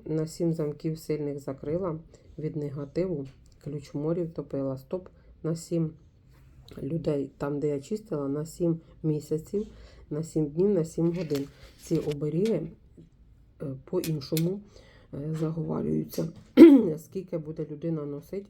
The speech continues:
скільки буде чистить. Я, е, тут же ж це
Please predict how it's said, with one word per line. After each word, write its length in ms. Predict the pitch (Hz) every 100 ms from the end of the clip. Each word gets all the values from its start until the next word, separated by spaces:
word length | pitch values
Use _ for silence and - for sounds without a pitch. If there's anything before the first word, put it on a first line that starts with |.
| -
скільки 300 | - 160 143
буде 340 | 139 160 180 170 - -
чистить. 320 | 143 - 139 - - - - - - -
Я, 340 | 139 143 147 147
е, 60 | 143 - 135 139
тут 200 | - 139
же 140 | - 143
ж 240 | - -
це 180 | -